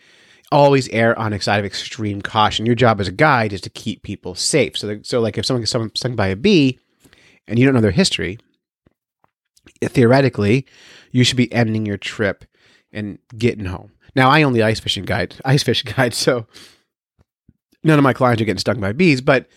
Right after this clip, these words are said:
uh, erring on the side of caution is really important, especially in this testing environment where you're trying to, like, show Fish and Game that you are a responsible guide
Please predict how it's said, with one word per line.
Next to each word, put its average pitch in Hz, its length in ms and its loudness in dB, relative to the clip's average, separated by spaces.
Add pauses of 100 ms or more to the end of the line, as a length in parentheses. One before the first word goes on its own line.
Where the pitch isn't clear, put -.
(320)
uh, 127 160 -2
erring 165 260 2
on 143 60 0
the 131 60 -2
side 131 160 2
of 117 60 -2
caution 131 380 0
is 104 80 -4
really 123 160 4
important, 120 400 0
especially 180 280 -2
in 131 60 -2
this 131 140 -2
testing 123 540 0
environment 104 580 0
where 101 80 -6
you're 101 80 -2
trying 127 460 0
to, 117 100 -2
like, 107 260 -2
show 131 460 2
Fish 117 220 -4
and 110 120 -6
Game 113 300 0
that 101 120 -8
you 135 280 4
are 110 340 4 (440)
a 110 100 -4
responsible 127 920 -2
guide 113 480 2